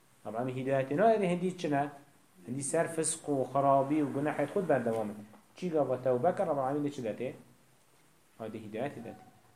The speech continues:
يعني اكي ايك بجد والله ما برا ما اسمه لك فاسق مو رب العالمين قرآن ده، اه، وعده ده وعده خول فنا بتبا. ونيا كا يقولي والله لا يهدي القوم الفاسقين.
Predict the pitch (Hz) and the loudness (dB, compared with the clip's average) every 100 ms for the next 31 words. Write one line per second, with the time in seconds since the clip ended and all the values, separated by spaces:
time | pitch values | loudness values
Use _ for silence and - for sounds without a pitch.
0 | - 160 165 170 170 170 160 151 160 170 | -14 -10 -10 -4 -2 -2 -4 -8 -6 -2
1 | 170 170 170 165 165 180 175 170 170 170 | 0 0 0 -2 -6 -6 -2 -2 -2 -2
2 | 165 160 156 165 156 156 170 151 147 147 | -2 0 -2 0 0 0 -6 -2 0 0
3 | 143 151 160 147 147 160 156 151 151 147 | 0 -2 -4 -4 -2 0 0 0 0 2
4 | 139 135 - - - 123 131 135 165 156 | 0 0 -8 -20 -4 0 2 2 4 4
5 | 147 151 147 139 139 135 131 147 143 135 | 4 2 2 2 0 0 0 0 2 2
6 | 151 156 139 131 127 135 - - _ _ | 2 2 0 0 0 -2 -10 -20 _ _
7 | 117 131 143 143 - - - - - - | -6 -2 0 0 -4 -14 -16 -16 -18 -4
8 | 139 143 143 143 135 135 131 139 143 135 | 2 4 4 0 -6 -6 -4 -4 -2 -2
9 | 131 135 139 135 139 135 131 127 135 135 | 0 2 2 2 0 0 0 -2 0 0
10 | 127 127 117 117 117 135 147 | 0 0 -2 -4 -6 -6 -8